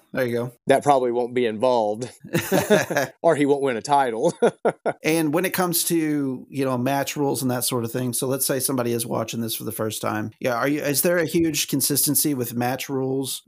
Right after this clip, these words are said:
Speaker 1: between the various promotions that you're working with right now, whether it's Cape Championship Wrestling, whether it's New Breed Wrestling?
Speaker 2: Well, you know, I think,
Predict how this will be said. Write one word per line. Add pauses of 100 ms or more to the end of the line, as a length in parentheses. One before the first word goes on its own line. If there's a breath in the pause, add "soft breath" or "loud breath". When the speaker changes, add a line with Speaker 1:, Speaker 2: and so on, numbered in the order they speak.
Speaker 1:
between
the
various
promotions
that
you're
working
with
right
now,
whether
it's
Cape
Championship
Wrestling,
whether
it's
New
Breed
Wrestling?
Speaker 2:
Well,
you
know,
I
think,